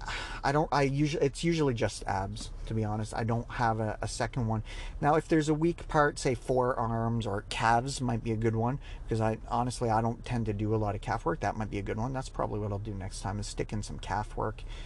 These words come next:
uh, in between the, the leg movements. And, um, and my fourth day is shoulders. And on that one, it, the in-between movement will be traps. I like working traps and shoulders together, so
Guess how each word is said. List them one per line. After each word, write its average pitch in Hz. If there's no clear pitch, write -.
uh, 101
in 113
between 107
the, 98
the 101
leg 101
movements. 107
And, 120
um, 107
and 117
my 107
fourth 165
day 113
is 110
shoulders. -
And 110
on 113
that 127
one, 123
it, 123
the 107
in-between 110
movement 101
will 104
be 107
traps. -
I -
like 131
working 120
traps -
and 117
shoulders -
together, -
so 104